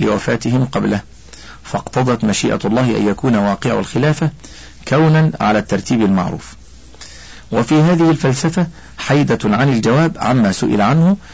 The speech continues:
من الحكم الشرعي إلى بيان ما زعمته حكمة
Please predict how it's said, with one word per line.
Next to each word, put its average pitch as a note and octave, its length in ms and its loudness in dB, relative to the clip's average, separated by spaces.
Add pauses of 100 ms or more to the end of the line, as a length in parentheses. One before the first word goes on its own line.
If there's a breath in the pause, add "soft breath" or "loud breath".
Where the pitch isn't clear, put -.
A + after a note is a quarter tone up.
(220 loud breath)
من A2 120 2
الحكم B2+ 360 0
الشرعي A2 480 0 (380 loud breath)
إلى A#2 220 4
بيان C3 420 4
ما A2 120 4
زعمته A2+ 520 0
حكمة A2 560 -2